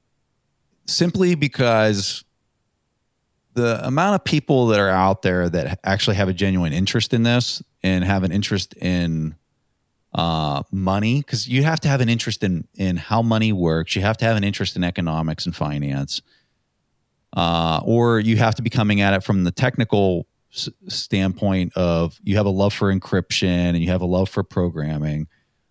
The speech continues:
Like, those are the people that are gonna be the ones that discover this first, just because they've allowed their mind to focus on that.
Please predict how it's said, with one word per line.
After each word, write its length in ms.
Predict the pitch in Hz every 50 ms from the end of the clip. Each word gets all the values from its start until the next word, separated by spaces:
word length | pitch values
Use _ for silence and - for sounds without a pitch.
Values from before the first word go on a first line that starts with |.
| _ -
Like, 180 | 117 107 -
those 200 | - 147 180 180
are 60 | 196 202
the 80 | 185
people 400 | - - 151 143 - 131 120 117 101
that 360 | 98 95 95 95 92 95 - _ _ _ -
are 140 | 101 98 95
gonna 160 | 101 98 95
be 100 | 95 98
the 100 | 90 92
ones 320 | 80 90 92 92 95 -
that 180 | - 92 87 - _ _ _
discover 460 | - 104 95 - - 92 87 87 85 78
this 160 | 78 78 -
first, 400 | - - 104 95 90 - - -
just 240 | - 110 104 - - - - - _ _ _ _ _
because 400 | - 113 - 147 131 123 - -
they've 240 | - 113 117 117 110
allowed 360 | 110 104 107 104 110 113 107
their 120 | 110 107
mind 400 | 98 98 95 98 104 104 104 98
to 60 | 90 95
focus 420 | - - 127 143 - - - -
on 160 | 80 71 62
that. 260 | - 64 58 - -